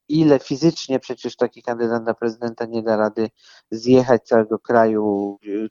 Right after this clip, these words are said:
tylko będą to z siłą rzeczy wybrane, e, części tego kraju wybrane, powiedzmy, miasteczka, wsie, em, e, gminy, więc to, no to, to jest, to jest zupełnie coś innego, ale oczywiście, no, politycy,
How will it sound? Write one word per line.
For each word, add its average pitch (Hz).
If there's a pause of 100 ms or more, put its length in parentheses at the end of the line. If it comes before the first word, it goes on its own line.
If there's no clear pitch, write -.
tylko 104 (160)
będą 110
to 107 (120)
z -
siłą 160
rzeczy 120
wybrane, 101 (460)
e, 110
części 123
tego 107
kraju 104
wybrane, 98
powiedzmy, 98 (220)
miasteczka, 107
wsie, 98 (440)
em, 101 (120)
e, 104
gminy, 127
więc 123 (240)
to, 151 (160)
no 156
to, 151
to 151
jest, 135
to 139
jest 127
zupełnie 131
coś 120
innego, 107
ale 277
oczywiście, 240
no, 214
politycy, 143